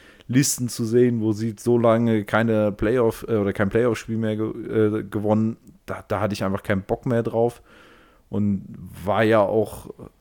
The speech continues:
enges Höschen am Ende eigentlich, also eigentlich auch knapper, also eigentlich alle Spiele waren, also außer jetzt vielleicht gegen die Chiefs, waren, waren knapper, als ich's eigentlich ertragen konnte und das, das ging ja in der Saison schon los.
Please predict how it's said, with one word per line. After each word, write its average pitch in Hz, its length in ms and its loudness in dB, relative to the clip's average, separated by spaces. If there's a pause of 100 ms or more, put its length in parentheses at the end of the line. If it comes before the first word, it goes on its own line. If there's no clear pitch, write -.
(200)
enges 123 320 -2
Höschen 139 380 2
am 123 120 0
Ende 123 320 2
eigentlich, 123 420 0
also 104 220 0
eigentlich 113 520 -2
auch 104 200 0
knapper, 120 640 2
also 107 340 -6
eigentlich 117 320 -2 (1120)
alle 127 200 2
Spiele 135 440 0
waren, 117 380 2
also 107 140 2
außer 110 220 2
jetzt 104 140 0
vielleicht 107 240 0
gegen 107 160 -4
die 104 100 -2
Chiefs, 117 360 -6
waren, 98 220 -4
waren 95 160 -4
knapper, 110 440 0
als 101 180 -6
ich's 107 180 -8
eigentlich 110 540 0 (520)
ertragen 110 520 2
konnte 117 320 0
und 113 180 -2
das, - 220 -8
das - 240 -10
ging 123 160 -2
ja 120 80 2
in 107 60 2
der 104 120 4
Saison 117 320 -2
schon 104 220 0
los. 110 320 0